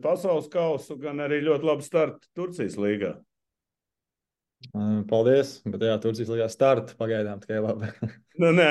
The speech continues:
Speaker 1: nu jā, bet, ā, tas jau arī svarīgi ir. Nu, ko, sāksim visu pēc kārtas. vefā, tu... Sāksim ar vefa vēsturi. Man Jānis Gailīts, ā, arī teica, ka tu visu sezonu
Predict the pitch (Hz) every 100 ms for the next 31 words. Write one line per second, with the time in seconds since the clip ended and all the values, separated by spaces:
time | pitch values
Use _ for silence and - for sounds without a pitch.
0 | 143 180 190 165 123 131 120 135 123 101
1 | - - 113 135 156 151 151 143 143 131
2 | 107 123 120 107 95 98 85 - _ _
3 | _ _ _ 185 214 214 170 277 269 214
4 | 214 226 220 175 - 269 262 - 185 240
5 | 185 156 151 135 _ _ _ _ - 202
6 | 175 143 135 190 226 180 190 170 - 147
7 | 135 135 127 160 185 190 214 226 220 214
8 | 220 185 - 180 180 170 175 175 208 196
9 | - 170 - - 185 196 220 220 214 190